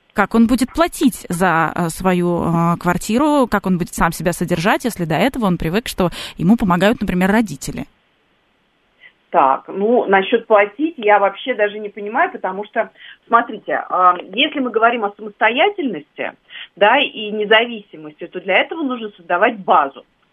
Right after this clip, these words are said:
Speaker 2: И если ты хочешь, а, миллион долларов в следующем году, то, пардон, ты должен в этом году минимум зарабатывать уже,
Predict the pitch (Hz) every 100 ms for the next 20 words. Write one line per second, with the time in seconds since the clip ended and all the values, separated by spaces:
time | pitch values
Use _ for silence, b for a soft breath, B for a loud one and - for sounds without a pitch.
0 | B B B - 220 226 214 285 302 277
1 | 240 - 285 269 190 - 196 - 190 190
2 | 185 170 170 165 160 180 240 240 269 220
3 | 185 220 214 190 - 220 208 202 202 202
4 | 208 226 392 480 B B _ 240 247 240
5 | 240 233 233 302 480 - 208 214 240 254
6 | 311 415 302 247 233 185 220 359 349 226
7 | 202 185 190 165 226 240 285 349 349 370